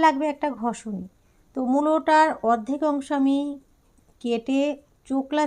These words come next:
ছাড়িয়ে ধুয়ে এই ঘষণি দিয়ে ঘষে নিয়ে আসছি। তো নিয়ে এসেছি বন্ধুরা, মূলোর রসটা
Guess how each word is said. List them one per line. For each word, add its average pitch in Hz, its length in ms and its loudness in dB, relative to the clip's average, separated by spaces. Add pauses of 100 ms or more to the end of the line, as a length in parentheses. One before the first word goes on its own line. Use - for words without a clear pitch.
(100)
ছাড়িয়ে 233 360 -2 (120)
ধুয়ে 254 380 -2 (460)
এই 294 160 -2 (140)
ঘষণি 269 420 2 (120)
দিয়ে 285 140 -2 (100)
ঘষে 233 260 -6 (160)
নিয়ে 220 180 -4 (120)
আসছি। - 300 -18 (1000)
তো 285 100 4 (540)
নিয়ে 320 280 2
এসেছি 339 240 0
বন্ধুরা, 294 520 0
মূলোর 285 420 0 (100)
রসটা 269 680 -2